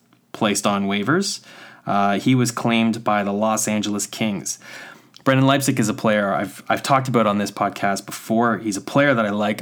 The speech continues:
I got to see him quite, play quite a bit when he was with the Toronto Marlies live. This season, he struggled, five points in seventeen games, nothing to write home about. Uh, he showed when he played in the A H L with the Marlies that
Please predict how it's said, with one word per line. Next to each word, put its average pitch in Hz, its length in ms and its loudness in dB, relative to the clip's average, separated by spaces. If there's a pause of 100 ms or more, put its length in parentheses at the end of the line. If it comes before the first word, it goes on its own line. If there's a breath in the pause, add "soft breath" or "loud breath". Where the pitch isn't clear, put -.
I 107 80 0
got 123 200 0
to 110 60 -4
see 113 200 0
him 107 100 -2
quite, 101 460 -4
play 120 260 2
quite 135 300 0
a 135 40 2
bit 120 300 -2
when 113 160 -2
he 113 100 -2
was 104 140 -2
with 110 140 -4
the - 80 -4
Toronto 107 280 2
Marlies 101 440 0
live. 98 400 -2 (880)
This 147 180 4
season, 156 280 4
he 151 80 6
struggled, 143 440 2
five 123 340 0
points 127 280 2
in 104 80 -4
seventeen 120 400 2
games, 120 340 2
nothing 113 280 0
to - 80 -4
write 107 180 0
home 117 200 2
about. 113 320 2 (640 loud breath)
Uh, 104 300 2
he 104 400 0
showed 180 320 2
when 170 160 4
he 147 80 0
played 156 280 2
in 135 140 2
the 117 300 2
A 101 40 2
H 127 300 2
L 117 140 2
with 117 140 -4
the 110 60 -2
Marlies 110 460 0
that 104 300 -2